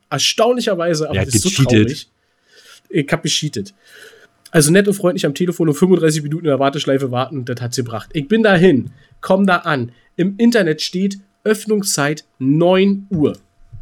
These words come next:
Speaker 2: Mhm.
Speaker 1: Ich fahr da hin. Und wann bin ich da? Acht Uhr fünfzig. Willst ja pünktlich sein, ne? Willst ja nicht dann mit allen rin, mit dem ganzen Pöbel. Bist ja was anderes,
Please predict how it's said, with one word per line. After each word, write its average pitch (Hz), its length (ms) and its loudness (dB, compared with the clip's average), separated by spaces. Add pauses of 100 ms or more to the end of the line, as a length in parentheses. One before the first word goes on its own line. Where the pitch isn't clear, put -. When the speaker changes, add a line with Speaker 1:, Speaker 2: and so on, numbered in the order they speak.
(220)
Speaker 2:
Mhm. 85 400 -6
Speaker 1:
Ich 147 160 -2
fahr 135 220 0
da 120 100 0
hin. 165 220 0
Und 165 120 -6
wann 147 140 2
bin 151 100 0
ich 127 120 -4
da? 170 360 -2 (400)
Acht - 300 -2
Uhr 220 120 0
fünfzig. - 580 -2 (200)
Willst 240 380 0
ja 226 100 2
pünktlich 220 520 -4
sein, - 300 -14
ne? 214 240 -2 (260)
Willst 214 280 -2
ja 226 100 4
nicht 208 300 -4
dann 196 220 0
mit 202 300 -4 (140)
allen 220 400 2
rin, 196 380 -2
mit 202 120 -6
dem 196 60 -2
ganzen 175 260 -4
Pöbel. 220 460 0 (240)
Bist 196 220 -2
ja 208 120 0
was 170 140 -2
anderes, 202 400 -2